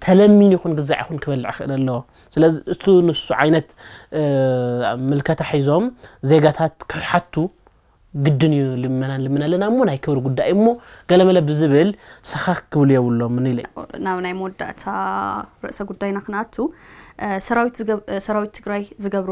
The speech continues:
Speaker 2: ዘሎ ወፍሪ ካብ ትግራይ ሰጊሩ ናብ ክልላት ኣምሓራ፣ እ፣ እናገስገሰ ይርከብ። እ፣ እንተኾነ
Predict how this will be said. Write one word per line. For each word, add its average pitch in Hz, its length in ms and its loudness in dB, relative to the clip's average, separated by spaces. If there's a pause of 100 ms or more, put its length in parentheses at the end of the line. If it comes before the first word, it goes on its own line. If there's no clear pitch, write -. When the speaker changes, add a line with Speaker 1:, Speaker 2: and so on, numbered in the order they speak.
Speaker 2:
ዘሎ 185 320 -8
ወፍሪ 196 340 -10 (160)
ካብ 185 220 -8 (380)
ትግራይ 185 340 -8 (220)
ሰጊሩ 190 460 -8
ናብ 196 200 -6
ክልላት 185 440 -8
ኣምሓራ፣ 175 400 -8 (220)
እ፣ 190 120 -12 (120)
እናገስገሰ 180 640 -12
ይርከብ። - 400 -16 (480)
እ፣ 196 180 -6
እንተኾነ 226 420 -2